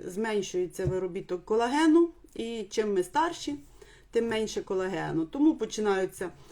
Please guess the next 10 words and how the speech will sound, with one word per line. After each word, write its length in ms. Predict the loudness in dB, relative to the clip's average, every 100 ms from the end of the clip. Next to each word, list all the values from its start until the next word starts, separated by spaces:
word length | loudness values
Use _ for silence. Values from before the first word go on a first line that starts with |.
| -20 -20 -18 -6
е, 220 | -2 -2
починає 600 | -2 -2 0 0 2 2
с-, 300 | 2 -2 -2
робитися 440 | 0 0 -2 -10
суха 340 | -8 -6 -6 -6
шкіра, 560 | -4 4 6 6 2
зморшки 580 | 2 4 4 4 -4 -8
з'являються, 800 | -6 -4 -2 0 -2 -4 -6 -6
також, 580 | -6 -6 -2 -4 -4 -6
е, 320 | -4 -2 -2